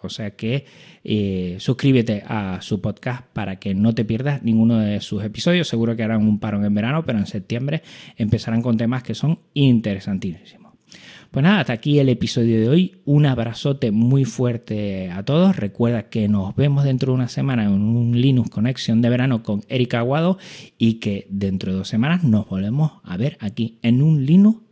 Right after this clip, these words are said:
Express. Un abrazo muy fuerte, Linuxero, un abrazo muy fuerte, Linuxera.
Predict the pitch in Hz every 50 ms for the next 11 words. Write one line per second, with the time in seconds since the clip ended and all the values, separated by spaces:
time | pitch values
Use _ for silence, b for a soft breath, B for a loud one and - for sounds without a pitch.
0 | _ _ _ _ - - - - - - 185 - B B B B B B B B
1 | B _ - 202 190 175 160 143 123 117 117 107 - - 113 110 107 - - 113
2 | 104 - 95 92 98 98 95 104 - - 120 123 123 113 107 98 95 101 - -
3 | - 113 107 107 113 123 123 - - 123 131 135 135 - 120 110 107 110 120 135
4 | 131 117 104 95 - - - 123 131 139